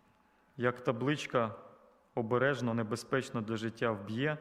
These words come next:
є група людей, які покликані Богом працювати з такими людьми. Третє питання: як розпізнати? По плодах. Для того, щоб був плід, треба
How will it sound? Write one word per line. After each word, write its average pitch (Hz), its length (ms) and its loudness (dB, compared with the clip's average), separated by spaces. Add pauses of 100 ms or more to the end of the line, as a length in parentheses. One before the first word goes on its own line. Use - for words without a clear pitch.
(540)
є 123 580 2
група 160 420 0
людей, 131 380 2
які 113 260 -2
покликані 120 680 0 (340)
Богом 120 500 2 (200)
працювати 117 580 0
з - 80 -8
такими 107 400 -4
людьми. 101 340 -4 (360)
Третє 165 300 2
питання: 143 380 2
як 143 260 4
розпізнати? 127 680 2 (440)
По 135 120 4
плодах. 131 640 2 (560)
Для 123 120 2
того, 165 260 4
щоб 131 340 0
був 143 200 2
плід, 175 320 2
треба 123 540 4